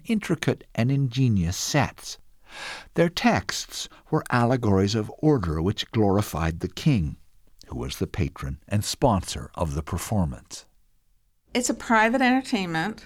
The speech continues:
Speaker 2: put on by the king at court, but it's also a public entertainment. There were, you know, hundreds of people invited.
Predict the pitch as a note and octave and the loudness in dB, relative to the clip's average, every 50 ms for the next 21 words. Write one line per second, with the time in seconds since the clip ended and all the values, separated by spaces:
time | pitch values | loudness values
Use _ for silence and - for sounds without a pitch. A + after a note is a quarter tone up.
0 | - - - - - - - - G3+ F#3+ F#3 F3+ F#3 F#3 F3 E3+ E3 E3+ F#3 - | -20 -20 -20 -20 -20 -10 -6 -4 -2 0 0 0 0 2 2 2 2 0 -2 -6
1 | - F#3+ F3 F#3 F3+ F#3 - - - - F3 D3+ - - - - - - - - | -6 -6 -6 -6 -6 -8 -10 -10 -6 -4 -2 -2 -2 -4 -8 -16 -18 -20 -20 -20
2 | - - - - - G#3+ G#3 - A3+ A#3 A3+ G3 E3 E3 - G#3+ G#3 F#3 D3 C#3 | -20 -14 -6 -4 -2 0 2 4 4 4 4 2 -2 -2 -2 -2 0 0 -2 -2
3 | - - C#3+ - - - D#3 - - - - - D3+ D#3 D3+ D#3+ D#3+ - - - | -4 -8 -8 -8 -8 -8 -8 -8 -6 -8 -8 -6 -4 -4 -4 -4 -4 -6 -6 -10
4 | - - - - - - - - - - - - - - - - - - - - | -14 -12 -10 -8 -8 -8 -8 -10 -14 -16 -18 -20 -20 -20 -20 -20 -20 -20 -20 -20
5 | - - - G3+ G3 F3 D#3+ - E3 D#3+ - E3 D#3 - - - - - D3 D3+ | -12 -6 -2 -2 -2 -2 -2 -4 -8 -8 -6 -8 -8 -8 -8 -10 -10 -8 -10 -6
6 | D3 E3 E3+ E3+ D#3 C3+ E2+ - | -2 0 0 0 0 -2 -6 -8